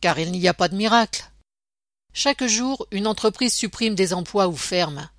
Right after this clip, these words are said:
Même pendant les fêtes, la série noire s'est poursuivie avec l'annonce de la liquidation de El Foundry,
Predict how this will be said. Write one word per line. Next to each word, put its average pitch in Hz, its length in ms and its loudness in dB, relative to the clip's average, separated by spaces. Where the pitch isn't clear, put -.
Même 247 240 4
pendant 226 260 6
les 185 120 2
fêtes, - 440 -4
la 143 140 -2
série 196 320 0
noire 220 240 2
s'est 220 120 -4
poursuivie 214 540 -2
avec 196 260 4
l'annonce 202 300 2
de - 80 -4
la 190 140 2
liquidation 190 760 -2
de 185 120 -2
El 185 160 2
Foundry, 196 540 -4